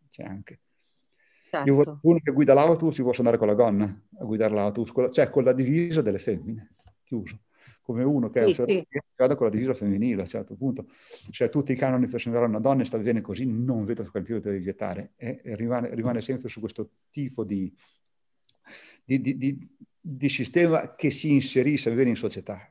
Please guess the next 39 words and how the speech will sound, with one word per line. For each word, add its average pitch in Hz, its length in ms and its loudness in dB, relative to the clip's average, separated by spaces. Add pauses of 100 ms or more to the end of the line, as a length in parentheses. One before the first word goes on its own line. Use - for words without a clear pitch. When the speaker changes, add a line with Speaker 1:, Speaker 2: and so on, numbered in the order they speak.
Speaker 1:
che 107 120 -12
non 98 180 -6
ha 98 60 -4
niente 120 600 2
che 110 140 -8
vada 98 280 -6
a 95 40 -4
urtare 104 540 -10
o - 100 -12
avere, 95 560 -16 (160)
o 117 140 -16
andare 101 260 -12
a - 40 -20
creare 101 380 -8
delle, 95 260 -14
delle 101 240 -10
leve, 101 340 -6
degli 98 240 -6
attriti 113 400 -10
inutili, 101 380 -10 (180)
inutili, 101 360 -18 (420)
non 107 180 -14
servono. 98 500 -10
Speaker 2:
Certo, 160 600 -8 (120)
è - 60 -16
Speaker 1:
Eh, 139 40 -16
Speaker 2:
chiaro. 139 420 0
Speaker 1:
igno-, 160 220 2 (140)
essere 160 180 -2
ignorate 147 380 -2
per - 140 -4
noi 131 100 0
è 135 40 0
la 127 40 0
cosa 117 180 0
più 104 140 -8
bella 95 220 -10
del 95 160 -12
mondo. 104 280 -16